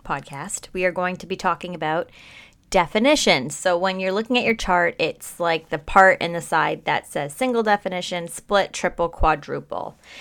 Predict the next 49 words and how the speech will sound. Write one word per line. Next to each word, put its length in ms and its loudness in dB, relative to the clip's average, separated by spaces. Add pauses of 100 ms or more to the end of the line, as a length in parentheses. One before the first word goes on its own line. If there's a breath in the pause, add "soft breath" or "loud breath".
(200 loud breath)
I 80 2
haven't 200 2
really 200 0
spoken 480 2
about 240 2
this 180 -2
before 440 -2
because 320 -4
while 500 4
it's 240 -2
super 280 -2
important, 520 -2
I 60 0
think 260 -8
everything 380 4
in 100 4
human 260 4
design 340 2
is 100 -4
super 220 -2
important, 540 -4 (480 soft breath)
it's 140 -10
kind 180 0
of 60 -4
something 260 0
I 60 2
didn't 240 -2
want 220 -4
people 240 -6
to 60 0
get 220 -4
too 200 -4
hung 260 -6
up 160 -4
on 200 2
because 220 -2
it's 140 -10
essentially 460 -2
a, 240 0
this 200 2
idea 380 2
that 140 -2
if 140 -8
you 60 -4
don't 140 0
have 220 -4
a 40 -8
single 440 -4
definition, 800 -6